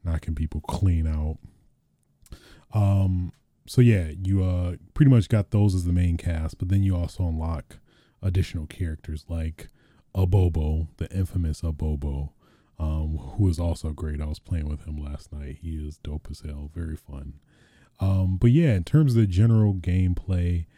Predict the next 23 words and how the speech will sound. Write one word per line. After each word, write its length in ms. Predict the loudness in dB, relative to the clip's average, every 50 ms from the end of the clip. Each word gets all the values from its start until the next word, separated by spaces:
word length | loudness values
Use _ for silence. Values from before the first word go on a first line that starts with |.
| _ _ _ _ _ _ _ -2
um, 680 | 0 2 4 4 4 4 4 4 4 2 2 0 0 0
you 140 | 2 4 4
know, 500 | 6 6 6 4 4 4 2 0 -2 -6 _ _
pretty 480 | -12 -8 -2 2 4 4 6 6 4 4
much 480 | 4 4 4 2 2 0 -4 -10 -20
tries 320 | -6 -2 0 2 2 2 0
to 60 | -2
stick 360 | -4 -6 -4 -2 -2 -2 -4 _
to, 600 | -6 -2 0 2 2 2 0 0 -2 -4 -6 -10 -12 -16 -6 -2
you 140 | 0 0
know, 140 | 2 0 0 -2
the 80 | -4
previous 420 | -6 -4 -2 0 0 0 0 -2 -2
games 320 | -2 -2 0 0 0 0
in 80 | 0 -2
a 60 | -2
way. 420 | -2 -2 -2 -2 -2 -2 -2 -4 -6 _ _ _ -20 -20 _ _ -6
But 300 | -2 2 2 2 2 2
I 100 | 0 0
think 260 | 0 0 0 2 0
the 80 | -2
biggest, 840 | -4 0 2 2 2 4 4 4 4 2 2 0 -4 -12 _ -20 -20 _ _ _ _ _ _ _ _ _ _ -6
uh, 400 | -4 -2 -2 -2 -2 -4 -6